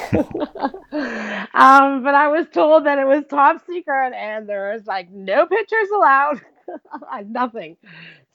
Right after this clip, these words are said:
Speaker 1: So, um, yeah, I can't talk about that one, but, uh, it was pretty amazing to see it in, in real life, and, uh,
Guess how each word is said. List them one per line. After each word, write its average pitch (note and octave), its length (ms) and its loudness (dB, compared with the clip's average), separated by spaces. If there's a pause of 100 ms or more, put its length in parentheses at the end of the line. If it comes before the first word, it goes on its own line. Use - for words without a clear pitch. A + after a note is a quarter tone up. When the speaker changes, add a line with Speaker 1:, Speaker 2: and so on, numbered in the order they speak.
(120)
Speaker 1:
So, A#3+ 340 0
um, G#3+ 380 -2
yeah, A3 120 -2
I A3 60 -6
can't C#4 220 -6
talk D4 180 -4
about C4 220 -4
that A3+ 220 0
one, A3 200 -2
but, G3+ 320 -4
uh, F3 320 -2
it C#4+ 180 2
was C#4+ 240 2
pretty D4+ 280 -2
amazing C4+ 520 -2
to C4 140 -10
see B3+ 140 -4
it A#3 140 -2
in, A3 260 -2
in A3 340 -4
real G3+ 200 0
life, F#3+ 300 0 (140)
and, F3 360 -6
uh, C3+ 420 0